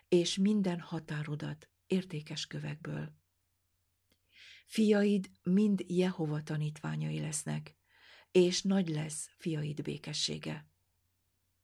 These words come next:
Igazság lesz az alapod, távol leszel az elnyomástól, mert nem kell félned, és a rettegéstől,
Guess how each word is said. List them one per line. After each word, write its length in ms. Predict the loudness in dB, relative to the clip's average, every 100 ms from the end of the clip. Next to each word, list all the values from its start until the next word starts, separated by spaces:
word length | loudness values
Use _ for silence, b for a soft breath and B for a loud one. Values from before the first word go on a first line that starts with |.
| _ _
Igazság 600 | 0 4 4 2 0 0
lesz 280 | -2 -6 -8
az 140 | -8 -4
alapod, 540 | -4 -2 -4 -4 -6 _ b b b b b 0
távol 380 | 2 4 2
leszel 400 | 2 -2 -4 -4
az 140 | -6 -4
elnyomástól, 920 | -2 -2 -2 -4 -4 -4 -4 -6 -8 B B B B B
mert 420 | -2 0 -2 -6 -2
nem 240 | 0 0
kell 220 | -4 -6
félned, 580 | -6 -4 -4 -2 -4 -8 _ _ _ _ _ _ _
és 220 | 0 0
a 60 | -2
rettegéstől, 920 | -4 -2 -4 -4 -4 -6 -6 -8